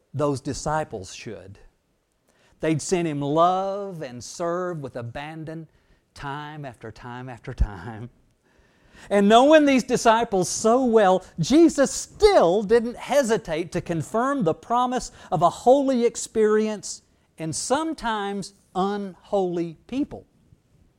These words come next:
That would be us. Let's look at this moment.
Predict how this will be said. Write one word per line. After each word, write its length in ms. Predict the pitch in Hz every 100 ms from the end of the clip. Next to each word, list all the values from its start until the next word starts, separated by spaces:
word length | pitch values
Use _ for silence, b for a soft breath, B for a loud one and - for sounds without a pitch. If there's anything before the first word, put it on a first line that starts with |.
| _ _
That 120 | 165 156
would 140 | 135
be 180 | 131 127
us. 520 | 175 - 131 - - _ _ _ _ _ b b b b -
Let's 180 | 339
look 180 | 359 330
at 100 | 277
this 180 | 269 -
moment. 340 | 214 185 135